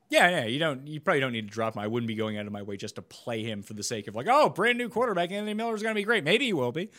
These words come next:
but I would like to see him run more routes and be on the field more often. Defenses, I got the Ravens at number one against Washington. I got the Rams at number two. No one owns the Rams, by the way.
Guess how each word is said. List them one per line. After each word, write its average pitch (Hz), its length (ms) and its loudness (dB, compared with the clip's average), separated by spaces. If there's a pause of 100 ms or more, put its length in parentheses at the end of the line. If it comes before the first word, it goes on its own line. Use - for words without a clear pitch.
(240)
but 147 180 8
I 147 100 6
would 151 120 4
like 156 160 0
to 143 80 -6
see 143 260 0
him 135 200 0
run 127 280 4
more 123 240 0
routes 117 300 2
and 107 80 -4
be 120 120 -4
on 113 140 0
the 104 80 -6
field 110 320 -4
more 101 160 -10
often. 92 360 -16 (100)
Defenses, 135 560 0 (260)
I - 100 -2
got 233 100 2
the 196 80 4
Ravens 156 380 6
at 151 60 -2
number 139 240 4
one 135 220 6
against 127 260 0
Washington. 127 540 2
I - 20 0
got 123 140 2
the 117 80 -4
Rams 127 420 0
at 127 80 -6
number 120 240 -2
two. 135 160 -2
No 143 180 6
one 311 140 6
owns 233 280 6
the 190 100 4
Rams, 160 340 4
by 110 160 -2
the 104 100 -8
way. 85 260 -8